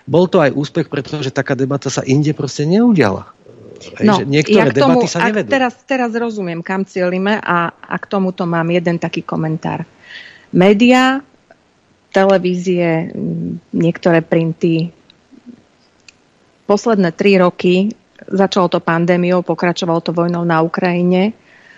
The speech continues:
Speaker 2: To je môj pohľad a moja, moja empirická,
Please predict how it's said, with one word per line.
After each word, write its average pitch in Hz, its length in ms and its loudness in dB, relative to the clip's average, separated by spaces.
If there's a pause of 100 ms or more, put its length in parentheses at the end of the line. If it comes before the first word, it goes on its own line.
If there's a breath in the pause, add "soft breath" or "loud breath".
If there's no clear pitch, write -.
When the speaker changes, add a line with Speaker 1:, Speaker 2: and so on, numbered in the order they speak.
(880 soft breath)
Speaker 2:
To 202 160 4
je 196 80 6
môj 208 480 4
pohľad 190 640 0
a 165 320 -2
moja, 170 800 0
moja 180 320 0
empirická, 175 720 -2